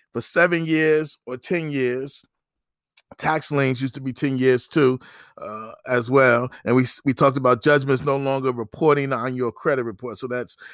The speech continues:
something you definitely, definitely need to know about that and keep an eye on that if you've ever been sued, that even though it's not on your credit report, it is out there and they do have up to twenty years to collect on that debt.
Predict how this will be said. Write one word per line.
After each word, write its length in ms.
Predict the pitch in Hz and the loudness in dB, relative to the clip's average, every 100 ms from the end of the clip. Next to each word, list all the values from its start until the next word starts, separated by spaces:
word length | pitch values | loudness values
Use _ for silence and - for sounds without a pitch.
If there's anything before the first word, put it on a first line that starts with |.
| - | -4
something 340 | 143 127 143 | -2 -2 -2
you 120 | 131 | -2
definitely, 500 | 131 - 131 - 131 | -2 2 2 0 -4
definitely 400 | 117 127 127 131 | 0 -2 -2 -4
need 320 | 127 131 127 | -2 0 -2
to 120 | - 123 | -2 -2
know 240 | 127 120 | 2 2
about 320 | 113 117 107 | 2 0 0
that 200 | 131 113 | -2 -2
and 80 | 98 | -4
keep 220 | - 135 | -8 -6
an 80 | 117 | -6
eye 260 | 101 131 127 | 0 2 2
on 120 | 117 | 0
that 120 | 113 | -2
if 100 | 113 | -4
you've 140 | 117 113 | -6 -4
ever 240 | 117 113 | -4 -2
been 200 | 110 110 | -2 -4
sued, 440 | - 143 120 110 - - - | -2 0 0 -2 -10 -20 -14
that 140 | - 101 | -8 -4
even 180 | 120 123 | 0 2
though 100 | 117 | 2
it's 140 | 117 | 2
not 280 | 120 135 156 | 0 2 4
on 180 | 135 120 | 4 2
your 120 | 113 | -2
credit 260 | - 113 110 | -2 -2 0
report, 420 | 107 - 117 110 - | -4 -4 -4 -4 -2
it 120 | 113 | 2
is 220 | 127 117 123 | 4 4 2
out 240 | 123 110 | 0 0
there 160 | 123 123 | 0 0
and 80 | |
they 80 | 117 | 0
do 160 | 107 120 | -2 0
have 240 | 120 117 | 0 0
up 100 | 117 | -4
to 80 | - | -6
twenty 300 | - 135 123 | -10 -4 -2
years 480 | 123 123 123 120 110 - - - | 0 2 4 2 0 -10 -20 -12
to 100 | - | -8
collect 400 | 113 113 113 - | -4 0 0 0
on 140 | 117 117 | 0 0
that 240 | 110 104 | -4 -4
debt. 220 | 113 95 | -4 -4